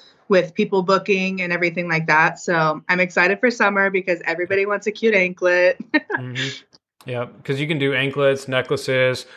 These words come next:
Speaker 2: Like, I've even got a ring on. I don't know if you've done any rings yet.
Speaker 1: I have not, no.
Speaker 2: Yeah.
Speaker 1: I've just been sticking to
Speaker 2: Yeah.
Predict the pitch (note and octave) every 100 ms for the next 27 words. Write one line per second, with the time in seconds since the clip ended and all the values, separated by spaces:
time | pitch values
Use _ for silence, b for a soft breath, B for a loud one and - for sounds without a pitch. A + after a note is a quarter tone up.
0 | B C3 C3 C3 C3+ C3+ B2 A#2+ A#2+ C3+
1 | C3+ B2 B2 B2+ B2+ B2 B2 B2 B2 B2
2 | A#2+ A#2 B2+ A#2+ B2 A#2+ B2 _ _ _
3 | _ G#3 F3+ G#3 G#3 G3 F3+ D#3+ F3 E3+
4 | D#3+ D#3 A2+ G#2+ _ _ _ G3 G3 G#3+
5 | A3+ B3 A3+ A3 G3+ G#3 G3+ - F#3+ F3+
6 | F3 F3 E3+ _ - B2+ A2